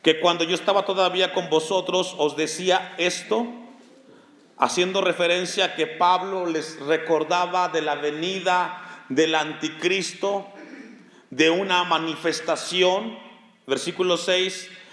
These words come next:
"Y ahora vosotros sabéis lo que lo detiene". ¿Qué detiene al anticristo hasta el día de hoy, hermanos?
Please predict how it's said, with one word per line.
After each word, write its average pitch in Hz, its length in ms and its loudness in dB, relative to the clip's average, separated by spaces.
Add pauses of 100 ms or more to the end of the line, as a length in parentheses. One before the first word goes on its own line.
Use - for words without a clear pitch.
(220)
"Y 156 140 2
ahora 175 380 6
vosotros 220 720 2
sabéis 180 760 2
lo 156 240 4
que 160 100 -4
lo 156 140 2
detiene". 151 680 -4 (240)
¿Qué 240 140 2
detiene 226 460 -4
al 185 80 0
anticristo 175 760 -4
hasta 147 280 -2
el 147 80 -4
día 160 120 0
de 151 100 -2
hoy, 147 180 -2
hermanos? 110 420 -8